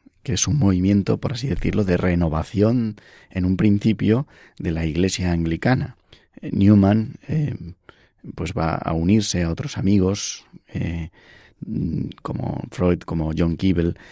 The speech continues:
mm, para, para buscar esa renovación en los orígenes de la iglesia anglicana. El primer objetivo de este movimiento es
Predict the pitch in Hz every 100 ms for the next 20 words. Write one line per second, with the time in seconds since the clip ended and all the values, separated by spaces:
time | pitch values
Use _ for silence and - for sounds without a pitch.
0 | - _ 90 85 82 82 - - - 90
1 | 85 - 87 85 82 - 85 - 120 117
2 | 113 110 165 87 85 82 - 120 127 -
3 | - _ - - - 87 104 - 101 98
4 | 95 87 85 85 - 82 78 82 87 82
5 | 73 _ _ _ - - - - _ -
6 | - - 101 117 - - 113 107 113 98
7 | 90 92 95 92 92 92 98 87 95 101